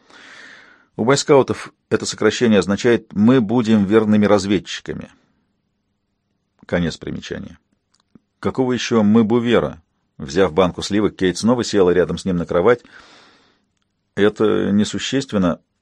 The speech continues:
"Эй, постой, это еще что?" "Снимаю с тебя штаны". "Погодите, дамочка, не знаю, как там с лагерным бытом в ваших краях". "Очень смешно. Это местное противовоспалительное средство для твоих ног".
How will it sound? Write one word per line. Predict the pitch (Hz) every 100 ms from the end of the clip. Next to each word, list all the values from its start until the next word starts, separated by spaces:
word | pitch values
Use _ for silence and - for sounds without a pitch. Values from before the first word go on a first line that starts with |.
| _
"Эй, | 151 117
постой, | - 127 - 104 90
это | 135
еще | 131 165
что?" | - 92 - _ _ _
"Снимаю | - - 90 87 80 104 156
с | 156
тебя | - 78 110
штаны". | - - 135 95 65 _ _ _ _ _ _ _ _ _ _ _ _
"Погодите, | 92 87 117 117 98
дамочка, | 117 98 82 - 82
не | 98
знаю, | 95 117 139 131
как | - 127 113
там | 117 107
с | -
лагерным | 120 107 104 101 101
бытом | 117 190 151
в | 110
ваших | 98 90
краях". | - 101 85 71 _ _ _ _ _
"Очень | 127 120 98
смешно. | - 98 - 92 - _ - - - _ _ _
Это | - 113 127
местное | 135 170 156 117 95 82 -
противовоспалительное | - 147 147 131 110 104 120 131 127 113 107
средство | 117 147 156 95
для | 85
твоих | 85 107 98
ног". | 117 95